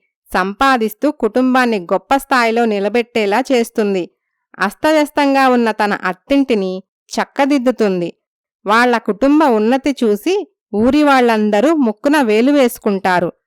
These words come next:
మంచి సంబంధం చూసి ఆడపడుచుకి పెళ్లి చేసి అత్తారింటికి పంపిస్తుంది కీర్తి. అలాగే నరేంద్రకి కూడా అతను ప్రేమించిన అమ్మాయితో పెళ్లి కుదురుస్తుంది. అలా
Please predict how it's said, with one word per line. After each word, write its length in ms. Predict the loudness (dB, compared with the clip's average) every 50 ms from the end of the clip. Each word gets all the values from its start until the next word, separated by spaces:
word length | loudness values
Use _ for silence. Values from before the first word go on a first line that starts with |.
| _ _ _ _ _ _ -10
మంచి 380 | -8 -6 -4 -4 -4 -2 -4
సంబంధం 560 | -4 -2 -4 -4 -2 -2 0 0 2 2 0 0 0
చూసి 480 | 0 0 0 -2 -4 -6 -6 -8 -12 _ _ _ _ -8 -4
ఆడపడుచుకి 720 | -2 0 0 0 0 0 0 0 -2 -2 -6 -6 -6 -6
పెళ్లి 380 | -4 -2 -2 -2 -2 -2 -2 -2 0
చేసి 420 | 0 0 0 -2 -4 -6 -6 -8 _ _ _ _ _ -6
అత్తారింటికి 760 | -6 -6 _ _ 0 0 2 2 2 0 -2 -2 -4 -6 -6
పంపిస్తుంది 800 | -4 -2 -4 -4 -2 -2 -4 -4 -4 -4 -6 -6 -4 -4 -4 -4
కీర్తి. 580 | -2 -2 -4 -4 -4 -6 -8 -8 -8 -10 _ _ _ _ _ _ _ _ _ -4
అలాగే 520 | -2 0 2 2 2 2 2 2 2 2
నరేంద్రకి 680 | 2 2 0 0 0 0 0 0 0 -2 -2 -4 -6 -8
కూడా 460 | -4 -2 -2 0 0 0 0 -2 -4 -8 _ _ _ _ _ -4
అతను 300 | -2 0 0 0 0 0
ప్రేమించిన 600 | 0 0 0 0 2 2 2 2 2 2 0 0
అమ్మాయితో 880 | 0 -2 -2 -4 -4 -4 -2 0 0 0 0 -2 -2 -2 -2 -2 -4 -8 _ _ _ _ _ 0
పెళ్లి 240 | 0 2 2 0 0
కుదురుస్తుంది. 840 | 0 0 0 2 2 2 0 0 -2 -2 -2 -2 -2 -2 -4 -6 -10 _ _ _ _ _ _ _ _ -2 0
అలా 400 | 2 2 2 2 0 0 -4